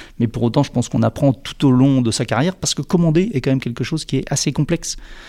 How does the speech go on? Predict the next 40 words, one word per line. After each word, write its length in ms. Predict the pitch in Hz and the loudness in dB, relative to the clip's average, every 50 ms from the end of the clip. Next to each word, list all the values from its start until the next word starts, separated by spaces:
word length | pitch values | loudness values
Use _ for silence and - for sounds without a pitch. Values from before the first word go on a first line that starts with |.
| - - - - - - | -18 -18 -18 -20 -12 -8
Assez 240 | - 139 - - 131 | -4 -4 -2 -2 -2
complexe. 580 | - 135 123 - 151 160 165 165 - - - - - | -2 -4 -2 0 2 0 0 0 -4 -8 -8 -8 -6
Alors, 140 | 131 127 120 | -4 -2 -2
bien 200 | 117 117 113 120 | 0 0 0 0
évidemment, 320 | 117 110 117 131 139 135 | 0 0 -2 -2 -2 -2
il 40 | 120 | 0
y 40 | 113 | 0
a 40 | |
une 80 | 110 110 | 0 0
dimension 500 | 110 113 117 117 117 - - - 123 117 | 0 0 0 0 0 -2 -2 -2 -2 -2
technique 520 | - - 120 - - - - 143 127 - 123 | -2 -2 -4 -4 -6 -6 -6 -6 -6 -6 -8
ou 40 | 110 | -6
tactique 600 | - - 147 - - - 214 - - - - - _ _ _ _ - | -4 -4 -4 -4 -2 -4 -4 -4 -6 -12 -18 -18 _ _ _ _ -6
où 60 | 120 | -4
là, 100 | 113 117 | -2 -2
il 80 | 117 98 | -4 -4
faut 160 | - - 107 | -4 -6 -6
être 120 | 104 - | -6 -4
performant. 840 | - 156 143 - - - 139 117 123 135 135 139 139 135 127 120 113 | -4 -4 -4 -4 -2 0 0 2 4 4 4 4 4 4 4 4 4
Euh, 240 | 113 110 107 107 107 - - - - - - - - - - - | 2 2 2 0 -2 -4 -6 -12 -14 -14 -14 -14 -16 -16 -12 -10
je 80 | - - | -6 -4
dis 100 | - 117 | 0 2
pas 120 | - 127 | 2 2
que 40 | - | 2
c'est 100 | - 127 | 2 2
facile. 280 | - 127 - - 139 170 170 - - - - - | 0 0 0 -2 -2 -4 -4 -6 -10 -16 -12 -10
En 60 | 120 | -6
tout 100 | - 123 | -2 -2
cas, 80 | 151 143 | 0 0
c'est, 260 | - - 120 110 107 | 2 2 2 2 0
c'est 160 | - - 117 | 0 -2 -4
quelque 240 | 95 120 113 101 113 | -6 -6 -6 -4 -4
chose 220 | 120 139 - - | -4 -4 -4 -6
qui 160 | - - 117 | -4 -2 0
est, 440 | 113 110 107 107 107 107 107 107 104 | 0 2 2 2 2 2 0 0 0
hum, 420 | 104 104 101 101 101 101 101 101 - _ - - - - - - | -2 -2 -2 -2 -4 -4 -4 -6 -8 _ -18 -20 -20 -20 -20 -12
qu'on 140 | - - 120 | -6 -4 -2
arrive 240 | 110 117 139 131 113 | 0 2 2 2 0
à 60 | 101 | -2
concrétiser. 720 | - - 175 156 - - 147 135 - - 139 123 110 90 | 0 2 4 4 4 4 2 0 0 0 0 2 0 0